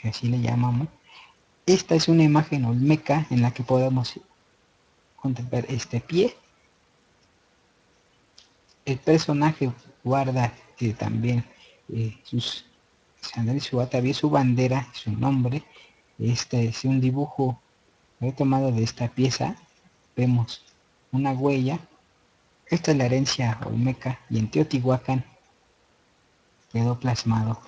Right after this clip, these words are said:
así. Vemos las huellas en este personaje con ata-, eh, eh, la vestimenta, el atavío teotihuacano con las vírgulas también, pero aquí en las vírgulas vemos estas huellas que vienen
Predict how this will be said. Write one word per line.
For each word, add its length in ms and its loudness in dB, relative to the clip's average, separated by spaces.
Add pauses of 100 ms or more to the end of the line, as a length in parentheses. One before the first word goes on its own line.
así. 420 -6 (1800)
Vemos 260 2
las 260 0
huellas 540 2 (760)
en 220 2
este 220 -2
personaje 640 0
con 320 -2 (420)
ata-, 420 -6
eh, 320 -6 (180)
eh, 200 -4
la 280 -2
vestimenta, 720 -2
el 80 0
atavío 560 -2
teotihuacano 800 -4
con 180 -4
las 220 -6
vírgulas 480 -2
también, 300 -4 (380)
pero 360 6
aquí 220 -4
en 80 2
las 160 0
vírgulas 460 -2
vemos 340 0
estas 320 -8
huellas 420 -4
que 140 -8
vienen 360 -4